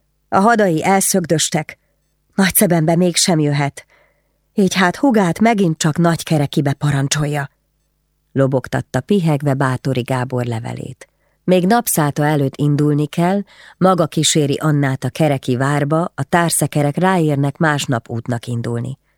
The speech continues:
Nagyváradon várja be, küldenek-e mégis a császár, vagy a nádor, vagy a magyar urak katonákat az ígéret szerint őt megsegíteni,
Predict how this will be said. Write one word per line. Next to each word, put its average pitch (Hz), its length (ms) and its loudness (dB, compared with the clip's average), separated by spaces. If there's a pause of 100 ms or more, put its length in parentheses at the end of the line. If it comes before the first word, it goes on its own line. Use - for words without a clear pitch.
(320)
Nagyváradon 147 800 0
várja 135 380 0
be, 135 320 -4
küldenek-e 180 640 0
mégis 151 560 0
a 143 160 -4
császár, 196 680 0 (280)
vagy 147 200 2
a 131 40 2
nádor, 165 580 0
vagy 143 200 0
a 135 40 0
magyar 151 380 0
urak 151 320 -2
katonákat 147 760 -2
az 147 200 -2
ígéret 180 460 0
szerint 147 400 0
őt 147 180 -2
megsegíteni, 139 880 0